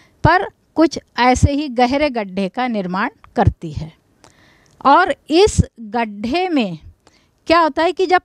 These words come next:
पानी बहता हुआ आता है, तो उस बहते हुए पानी का प्रवाह जब इस गड्ढे के पास आता है, तो यहाँ पर पानी भीतर की ओर जाता है और फिर ऊपर उठता है,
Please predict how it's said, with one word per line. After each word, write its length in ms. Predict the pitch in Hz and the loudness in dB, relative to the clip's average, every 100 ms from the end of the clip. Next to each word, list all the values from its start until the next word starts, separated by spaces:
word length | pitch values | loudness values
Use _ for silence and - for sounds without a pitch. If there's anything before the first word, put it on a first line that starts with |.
| - | 0
पानी 520 | 254 277 330 381 359 - | 2 2 0 -6 -12 -12
बहता 440 | 214 254 285 277 359 | -2 0 0 0 0
हुआ 300 | 320 320 285 | 0 0 0
आता 340 | 202 - 202 | -2 -4 -4
है, 300 | 185 196 151 _ _ _ _ _ _ _ _ _ _ _ - | -4 -10 -16 _ _ _ _ _ _ _ _ _ _ _ 2
तो 200 | 392 415 | 4 4
उस 140 | - | 0
बहते 400 | 220 233 254 330 | 0 0 2 0
हुए 140 | 349 | 0
पानी 640 | 359 - 247 269 320 349 - _ - _ _ _ - _ _ _ - - | -2 0 2 2 0 -4 -14 _ -20 _ _ _ -20 _ _ _ -2 2
का 120 | 302 | 2
प्रवाह 380 | 294 285 294 330 | 4 2 2 0
जब 200 | 339 339 | -2 -2
इस 140 | - | -4
गड्ढे 400 | 233 240 226 339 | -4 -4 -2 -2
के 120 | 349 | -2
पास 300 | 320 302 277 | 0 0 0
आता 280 | 247 214 233 | -2 -2 -2
है, 180 | 233 311 | -2 -2
तो 160 | - 370 | -2 -2
यहाँ 520 | 233 226 220 330 349 | 0 0 0 -4 -2
पर 160 | 330 | -2
पानी 400 | 320 254 240 277 | 0 0 2 2
भीतर 540 | 269 226 233 220 311 294 | 0 0 0 2 0 0
की 160 | 330 | 0
ओर 100 | 339 | 0
जाता 280 | 302 320 311 | 2 0 2
है 40 | 330 | 0
और 40 | |
फिर 220 | 359 370 | 2 2
ऊपर 300 | 370 320 339 | 2 2 0
उठता 300 | 311 - 208 | 0 -2 0
है, 200 | 196 180 | 0 -4